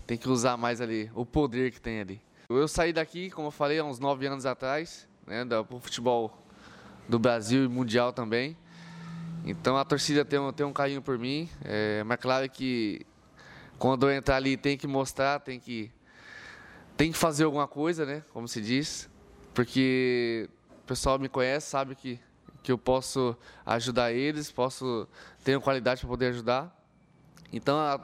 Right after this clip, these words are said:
a família ali também, eu falo, "ó, grita meu nome aí, pra mim entrar." E, então faz parte do futebol e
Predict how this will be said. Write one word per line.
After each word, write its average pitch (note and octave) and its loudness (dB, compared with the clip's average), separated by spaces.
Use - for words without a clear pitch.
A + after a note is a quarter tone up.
a B2 4
família E3 2
ali D3+ 0
também, D3+ -4
eu D3+ 0
falo, D3+ 0
"ó, C#3+ 0
grita B2 -6
meu F#3+ 0
nome G#3+ 0
aí, G3+ -2
pra A2 -12
mim C#3+ -2
entrar." D#3 -2
E, A#2 2
então C#3+ 0
faz F3 0
parte F3+ 0
do - -20
futebol E3 -2
e B2+ -6